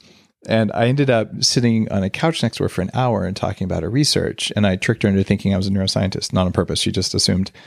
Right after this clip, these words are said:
uh, 'cause I was asking weird questions about B D N F. And she explained her research. And I'm, I wish I could remember her name off the top of my head. I need to, I need more light on my brain for this. Uh, but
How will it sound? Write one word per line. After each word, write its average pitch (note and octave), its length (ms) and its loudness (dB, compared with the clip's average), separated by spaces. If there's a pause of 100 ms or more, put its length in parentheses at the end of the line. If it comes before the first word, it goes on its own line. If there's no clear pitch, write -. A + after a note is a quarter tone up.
(260)
uh, - 160 -2
'cause G#2 160 0
I F#2+ 120 4
was F#2 100 2
asking F#2+ 320 0
weird F2+ 200 0
questions - 420 -2
about E2 220 -2
B - 80 -6
D - 140 -4
N F2+ 80 0
F. - 220 -4 (460)
And A2+ 280 2 (140)
she F3 200 4
explained B2+ 560 2
her A#2 120 4
research. G#2 800 0
And G#2+ 160 4
I'm, G#2 320 2 (380)
I - 20 2
wish A2 140 0
I - 20 -8
could F#2+ 140 0
remember F2+ 180 0
her F#2 60 2
name F#2 180 4
off F2+ 80 -4
the - 80 -8
top - 180 -2
of - 60 -6
my F#2 80 -4
head. F#2 240 0
I - 40 -4
need G2 120 0
to, F#2 120 0 (120)
I G2+ 40 2
need G2 100 4
more F#2+ 100 4
light F#2+ 200 4
on G2 60 4
my G2 120 2
brain F2+ 280 0
for - 140 -6
this. - 260 -2 (480)
Uh, - 180 0 (120)
but A2 300 0